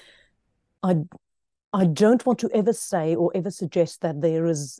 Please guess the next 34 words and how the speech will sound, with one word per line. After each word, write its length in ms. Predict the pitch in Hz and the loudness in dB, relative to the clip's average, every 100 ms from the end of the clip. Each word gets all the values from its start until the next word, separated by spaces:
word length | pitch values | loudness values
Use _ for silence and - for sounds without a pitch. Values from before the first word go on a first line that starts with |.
| - | -8
a 380 | 165 151 147 143 _ _ _ - | -4 -2 -2 -4 _ _ _ -2
a 40 | |
discipline 500 | 156 208 - - 151 | 0 0 0 -4 -4
that 120 | 143 131 | -2 -2
doesn't 300 | 165 151 165 | -2 -2 -2
need 180 | 156 | -2
new 180 | 160 151 | -2 -4
thinking, 500 | - 160 - 151 156 - _ - | -4 -8 -10 -14 -14 -20 _ -2
because 240 | 180 180 - | 0 0 2
all 220 | 214 233 | 2 2
advances 580 | 180 147 156 143 147 - | 0 -2 -2 -4 -6 -4
in 180 | 170 160 | -2 0
maths 320 | 175 143 - | -2 -4 -6
and 100 | 165 | -6
science 420 | - 196 160 151 170 | -4 -2 -2 -2 -2
and 100 | 147 | 0
history 340 | 202 - 160 | -2 -2 -4
and 80 | 147 | 0
geography 560 | 170 190 190 - 165 151 151 | 0 0 -2 -4 -4 -2 -2
and, 280 | 156 165 - | -4 -4 -6
and 320 | 151 165 - - | -8 -8 -10 -14
linguistics 1000 | - - 190 185 180 208 - 165 - - | -14 -4 2 2 2 0 0 -2 0 -2
and 180 | 170 180 | 0 0
in 140 | 196 | 0
any 240 | 202 254 | 0 0
field 380 | - - 190 160 | 0 -2 0 0
of 100 | 156 | -2
endeavor 400 | 156 185 175 139 - - - | -4 -6 -8 -12 -16 -20 -12
has 200 | 180 - | -8 -8
come 200 | - 190 | -6 -6
through, 520 | - - 208 180 147 | -6 -4 0 2 0
through 440 | 139 - 214 202 175 | -4 -4 2 2 2
the, 80 | - - | -2 -4
uh, 140 | - | -8